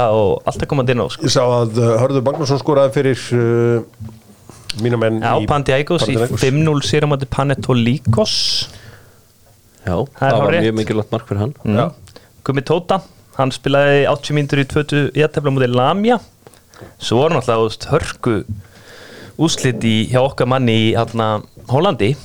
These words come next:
Speaker 1: Alfons Samstedt, hann spilaði níutíu mínútur í þrjú eitt sigur á móti Ajax.
Speaker 2: Já, einmitt.
Speaker 1: Já, Ajax
Speaker 2: Ajax
Speaker 1: eru náttúrulega,
Speaker 2: getur
Speaker 1: við tölum um
Speaker 2: neitt.
Speaker 1: þetta,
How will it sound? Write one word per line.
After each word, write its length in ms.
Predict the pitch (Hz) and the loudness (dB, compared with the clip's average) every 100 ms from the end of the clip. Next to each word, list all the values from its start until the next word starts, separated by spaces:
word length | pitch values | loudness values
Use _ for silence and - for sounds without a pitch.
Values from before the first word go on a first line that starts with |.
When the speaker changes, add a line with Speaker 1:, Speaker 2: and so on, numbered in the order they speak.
| - - - - | -16 -20 -18 -4
Speaker 1:
Alfons 320 | 127 123 120 | -4 -2 -2
Samstedt, 480 | 139 180 - 120 - | -2 -2 -2 -2 -2
hann 140 | 139 135 | -4 -4
spilaði 440 | - 127 123 120 | -4 0 2 2
níutíu 280 | 120 127 - | 2 -2 0
mínútur 240 | 123 117 113 | 0 2 -2
í 80 | |
þrjú 160 | - 143 | 0 0
eitt 120 | 127 - | 0 0
sigur 120 | 143 | -2
á 40 | |
móti 140 | 117 - | 0 0
Ajax. 580 | 180 180 - - - - - - - - - - - | -2 -4 -6 -4 -4 -6 -12 -20 -20 -20 -20 -20 -10
Speaker 2:
Já, 160 | 92 90 107 | -4 0 0
einmitt. 420 | 98 92 90 - | 0 -6 -10 -8
Speaker 1:
Já, 160 | - - - - | -4 -4 -4 -4
Ajax 300 | 123 120 - | -2 0 0
Speaker 2:
Ajax 60 | 127 | 0
Speaker 1:
eru 140 | 120 | 2
náttúrulega, 120 | 120 | 0
Speaker 2:
getur 120 | 120 117 | 0 -2
Speaker 1:
við 80 | 113 | 0
tölum 260 | 117 117 | 2 2
um 60 | 113 | 2
Speaker 2:
neitt. 100 | |
Speaker 1:
þetta, 100 | 104 | 2